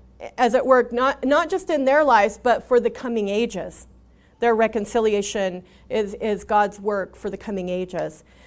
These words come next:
But for now, I close with a few questions for you to ponder. First, do you have a wayward child whose conscience seems to be so seared by sin that they won't listen anymore? Or maybe it's not your child, but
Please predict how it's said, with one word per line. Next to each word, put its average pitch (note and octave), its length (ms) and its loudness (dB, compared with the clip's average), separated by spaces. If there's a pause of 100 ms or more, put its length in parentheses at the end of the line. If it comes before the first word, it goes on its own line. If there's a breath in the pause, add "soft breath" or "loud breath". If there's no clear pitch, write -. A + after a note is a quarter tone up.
(140 soft breath)
But C4 140 4
for D#4 100 2
now, F4+ 140 6
I F4 120 6
close E4+ 280 2
with D#4 140 0
a D4 60 2
few C#4 200 -2
questions A3+ 580 0
for - 80 -8
you A3 120 0
to G#3+ 60 0
ponder. F3 380 -2
First, F4 380 4
do C#4+ 80 -2
you D4+ 160 0
have C4+ 320 6
a A#3 80 2
wayward C4 480 4
child A#3 460 4
whose A3 260 -4
conscience B3 500 -4
seems A#3 400 -2
to - 140 -8
be G#3 180 -4
so D4 340 4
seared A#3 640 -2 (1400 soft breath)
by B3+ 220 6
sin A#3 580 2 (640)
that A#3+ 140 -2
they B3+ 80 6
won't C4+ 220 2
listen B3+ 340 0
anymore? E3+ 460 -10 (540)
Or G#3+ 80 -4
maybe C#4 220 4
it's F4 180 -6
not C#4+ 260 4
your B3+ 200 2
child, A3 480 2
but G3+ 340 -2